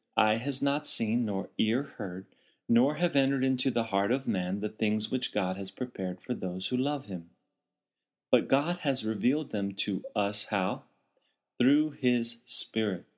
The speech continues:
For the Spirit searches all things, yes, the deep things of God. For what man knows the things of a man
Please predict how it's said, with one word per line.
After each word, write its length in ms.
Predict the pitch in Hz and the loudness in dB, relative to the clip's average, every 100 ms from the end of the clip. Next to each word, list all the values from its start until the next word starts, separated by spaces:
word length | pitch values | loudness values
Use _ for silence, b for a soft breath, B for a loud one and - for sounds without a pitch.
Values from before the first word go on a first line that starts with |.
| _ _ _ _ _ b b - | _ _ _ _ _ b b 0
For 100 | 113 | 2
the 140 | 110 | 4
Spirit 480 | - - 123 143 - | 2 4 4 2 2
searches 500 | - 127 123 127 123 - | 2 2 2 0 0 2
all 260 | 107 107 135 | 2 2 -2
things, 600 | - 104 98 127 - B B | -2 -2 0 0 -2 B B
yes, 300 | 123 123 - | 4 4 2
the 160 | - 123 | 2 4
deep 320 | 131 156 - | 4 0 -2
things 320 | 107 101 101 | -2 0 0
of 160 | 120 113 | -2 -2
God. 380 | 139 139 110 - _ _ _ _ _ | -2 -2 -8 -20 _ _ _ _ _
For 100 | - | 2
what 240 | 143 208 - | 2 2 2
man 320 | 190 175 165 | 2 2 2
knows 300 | 139 139 - | 2 2 0
the 80 | - | -6
things 400 | - 117 113 - - | 0 2 2 -2 0
of 280 | 107 95 - _ - | 0 0 -6 _ -6
a 80 | 104 | -2
man 480 | 104 123 98 104 | 0 0 -2 -8